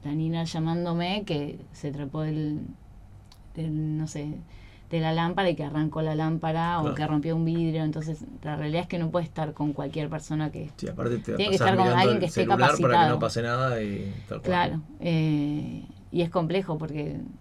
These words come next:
Speaker 1: o sea, no puede estar con cualquier persona. Y
Speaker 2: ¿Y
Speaker 1: gen-,
Speaker 2: los
Speaker 1: y es
Speaker 2: medicamentos?
Speaker 1: difícil que haya gente capacitada y, bueno, l-, las terapias convencionales con chicos así,
Speaker 2: Mm.
Speaker 1: con estas características,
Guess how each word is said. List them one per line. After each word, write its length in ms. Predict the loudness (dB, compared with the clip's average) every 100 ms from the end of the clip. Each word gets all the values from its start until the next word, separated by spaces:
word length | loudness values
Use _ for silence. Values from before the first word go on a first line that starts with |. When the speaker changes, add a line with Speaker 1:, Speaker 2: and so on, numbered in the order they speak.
| -12 -10
Speaker 1:
o 40 |
sea, 400 | -4 -2 -2 -2 -2 -6 -12 -16 -20 -20 -20 -12
no 260 | -4 -2 2
puede 140 | 0
estar 200 | 0 -2
con 160 | 0 -2
cualquier 340 | -2 -4 -4
persona. 460 | -4 -6 -2 -2 -2
Y 60 | -4
Speaker 2:
¿Y 40 | -2
Speaker 1:
gen-, 160 | 2
Speaker 2:
los 100 | 4
Speaker 1:
y 40 | 6
es 20 |
Speaker 2:
medicamentos? 440 | 6 8 6 6
Speaker 1:
difícil 260 | 6 4 4
que 60 | 4
haya 180 | 2
gente 240 | 0 0 2
capacitada 760 | 2 0 -2 2 4 4 2 -4
y, 220 | -2 0
bueno, 380 | 2 2 2 0 -6 -8
l-, 180 | -4 -4 -4 -6
las 180 | -6 -2
terapias 360 | -2 0 0
convencionales 640 | -2 -2 -2 -4 -2 -4 -4
con 160 | -8
chicos 320 | -6 -4 -2
así, 400 | -2 -2 -2 -4
Speaker 2:
Mm. 140 | -8 -8
Speaker 1:
con 140 | -4
estas 200 | -2 -4
características, 800 | -6 -6 -4 -2 -2 -2 -2 -2